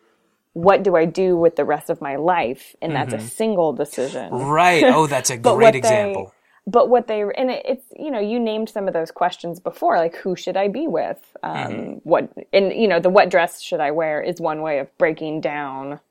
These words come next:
Speaker 1: the overwhelming feeling if you see your, your situation as, "Who should I be with?" But really your only problem is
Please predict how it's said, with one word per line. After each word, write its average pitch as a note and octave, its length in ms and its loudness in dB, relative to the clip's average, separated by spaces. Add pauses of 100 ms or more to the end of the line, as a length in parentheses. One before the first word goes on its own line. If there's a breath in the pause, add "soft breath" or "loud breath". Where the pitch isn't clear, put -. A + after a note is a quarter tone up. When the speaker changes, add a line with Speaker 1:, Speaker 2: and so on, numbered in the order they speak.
(120)
Speaker 1:
the F3 180 0
overwhelming D3+ 580 0
feeling D3+ 520 -4
if - 160 -10
you D#3 120 -4
see - 340 -6
your, D3+ 260 0
your D3 340 -2
situation D#3 680 -2
as, C#3 260 -8
"Who F3 120 -6
should - 160 -4
I C3+ 120 0
be E3+ 200 0
with?" C#3+ 360 -4 (320 loud breath)
But - 180 6
really F#3 260 6
your D#3 120 0
only D3+ 180 -4
problem D3+ 420 -4
is C3+ 360 -6